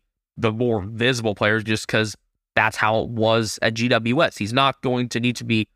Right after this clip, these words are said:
one of the top guys, though, because there's gonna be more supporting him than just Steven Coniglio. He will have to make up in the eyebrow department, though. I'm gonna go first with my sleeper 'cause I already led into it a bit, and I think I could see where Ethan's is going.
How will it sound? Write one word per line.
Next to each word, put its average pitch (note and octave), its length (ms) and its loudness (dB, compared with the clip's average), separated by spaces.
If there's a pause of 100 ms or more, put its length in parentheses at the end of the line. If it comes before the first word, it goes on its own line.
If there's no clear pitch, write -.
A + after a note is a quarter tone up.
(240)
one A#2+ 180 2
of G2+ 180 -4
the C3+ 160 2
top A2 400 -2
guys, F#2 340 2
though, F2+ 140 2
because G2 320 0
there's G#2+ 180 -2
gonna A2+ 140 0
be G#2 220 -2 (240)
more B2 240 0
supporting G3+ 500 0
him A2 160 0
than A2 140 -2
just A2 160 -2
Steven G2+ 300 2
Coniglio. C3+ 500 0 (400)
He D3 80 0
will G3+ 180 2
have F3+ 160 0
to D3+ 80 -4
make C3+ 200 0
up B2+ 120 0
in A2+ 60 0
the G#2+ 240 0
eyebrow F#2 380 2
department, F2 500 -4
though. E2 180 2 (460)
I'm D4+ 120 4
gonna G#4+ 140 0
go C#4 140 0
first C3 340 -2
with C3+ 160 -6
my C3+ 100 2
sleeper C#3 460 0 (320)
'cause A#2+ 380 -2 (400)
I D3 140 0
already D3+ 340 2 (480)
led F#3+ 200 4
into E3+ 280 0
it E3 80 2
a D3+ 40 0
bit, D#3 220 2
and C3+ 100 0
I C#3 180 0 (240)
think B3 200 -2
I A3 60 -2
could D3 160 -4
see - 260 -6
where D3+ 200 0
Ethan's G#3 380 -2
is G#3 160 -2
going. A#3+ 420 0